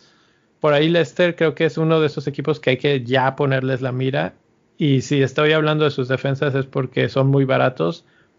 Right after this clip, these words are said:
pero el último jugador que quiero mencionar antes de cambiar ya de tema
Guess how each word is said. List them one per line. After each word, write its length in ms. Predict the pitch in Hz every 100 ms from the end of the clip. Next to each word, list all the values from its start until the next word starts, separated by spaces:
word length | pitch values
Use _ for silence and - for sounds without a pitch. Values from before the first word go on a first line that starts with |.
| -
pero 240 | 143 131
el 120 | 131
último 480 | 139 160 139 160 147
jugador 440 | 135 139 135 135 131
que 160 | 143
quiero 240 | 139 143 139
mencionar 440 | 127 123 131 135
antes 320 | 135 139 131
de 200 | 127 123
cambiar 400 | - 127 127 127
ya 160 | 131 131
de 100 | 127
tema 520 | - 139 143 151 151